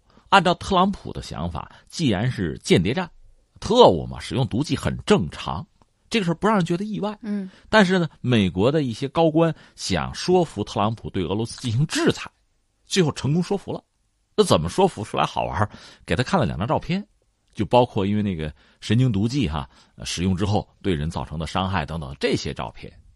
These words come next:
Speaker 1: 拿出来之后，特朗普一下哟，
Speaker 2: 然后就被说服了。
Speaker 1: 啊，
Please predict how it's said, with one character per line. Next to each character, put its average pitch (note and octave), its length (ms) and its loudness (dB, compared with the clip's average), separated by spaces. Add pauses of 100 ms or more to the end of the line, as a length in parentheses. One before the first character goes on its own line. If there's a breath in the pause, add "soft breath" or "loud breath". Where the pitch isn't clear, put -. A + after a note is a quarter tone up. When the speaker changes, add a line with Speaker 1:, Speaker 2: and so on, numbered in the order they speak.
(220)
Speaker 1:
拿 F2 240 -2
出 D#2+ 140 -4
来 D#2+ 100 0
之 C#2+ 100 -8
后， D#2 140 -6
特 F2+ 160 -6
朗 E2+ 100 -2
普 D#2 60 -4
一 D2+ 60 -4
下 D#2+ 100 -4
哟， F2 420 -2 (280 loud breath)
Speaker 2:
然 G#3+ 100 4
后 C4 60 8
就 C#4+ 100 4
被 G#3+ 80 6
说 G3+ 180 2
服 - 160 -2
了。 D#3+ 120 -8
Speaker 1:
啊， E2 260 0